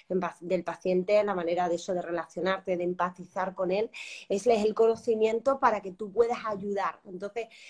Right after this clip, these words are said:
ma-, no más formación es mejor a veces, ¿no? No tienes por qué estar formado en todo tipo de terapia, sino que lo que hagas, lo hagas bien, ¿vale?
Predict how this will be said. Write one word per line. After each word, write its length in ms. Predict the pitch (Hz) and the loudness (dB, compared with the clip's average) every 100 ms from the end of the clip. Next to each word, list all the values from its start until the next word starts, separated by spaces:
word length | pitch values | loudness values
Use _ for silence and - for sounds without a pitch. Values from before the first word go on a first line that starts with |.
| - | -12
ma-, 380 | 208 214 208 214 | -6 0 2 2
no 440 | 233 233 226 240 349 | -2 -6 -2 0 0
más 180 | 440 - | 0 -4
formación 640 | 285 269 240 - - 240 240 | -2 -2 -4 -10 -4 -2 -2
es 120 | 202 | -10
mejor 540 | 214 185 - 220 170 - | -14 -12 -6 -6 -6 -10
a 100 | 196 | -10
veces, 440 | 185 180 - 175 | -8 -10 -10 -10
¿no? 220 | 180 240 311 | -2 0 2
No 140 | 247 | 0
tienes 200 | 277 269 | -4 -8
por 140 | - | -8
qué 100 | - | -8
estar 200 | 226 233 | -8 -8
formado 600 | - 208 208 214 214 220 - - - | -8 -8 -2 0 0 -2 -6 -20 -10
en 120 | 208 | -6
todo 260 | 196 220 226 | -4 -4 -4
tipo 220 | 226 202 | -4 -4
de 140 | 214 | -4
terapia, 640 | 202 208 196 202 202 185 165 | -2 -4 -2 -4 -4 -8 -8
sino 340 | - 214 196 | -8 -6 -6
que 120 | - | -6
lo 180 | 208 214 | -4 -2
que 200 | - 214 | -2 0
hagas, 520 | 233 285 311 359 440 _ _ _ | 2 2 2 -2 -2 _ _ _
lo 220 | 208 214 | -4 -2
hagas 300 | 208 226 214 | -2 -6 -12
bien, 380 | 175 196 190 175 _ - | -8 -8 -6 -10 _ -20
¿vale? 460 | 185 190 220 294 | -8 -4 -2 -2